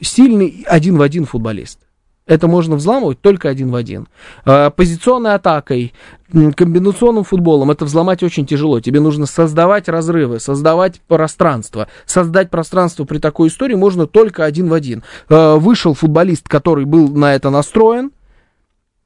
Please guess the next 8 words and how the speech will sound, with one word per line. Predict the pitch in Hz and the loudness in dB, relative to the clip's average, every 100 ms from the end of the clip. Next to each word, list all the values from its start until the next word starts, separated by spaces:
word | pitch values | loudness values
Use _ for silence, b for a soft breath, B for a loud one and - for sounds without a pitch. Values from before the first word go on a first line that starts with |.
| _ _ | _ _
и | 180 180 175 170 175 | 2 4 6 4 2
это | 190 185 175 | 0 0 0
пространство, | - 156 151 208 214 147 | 2 2 2 0 0 -2
я | 131 | -2
про | - | 0
Глушенкова, | 151 147 175 151 123 90 - _ | 0 -2 -2 -2 -4 -4 -12 _
за | - 165 | 0 2
счет | 180 180 | 2 -4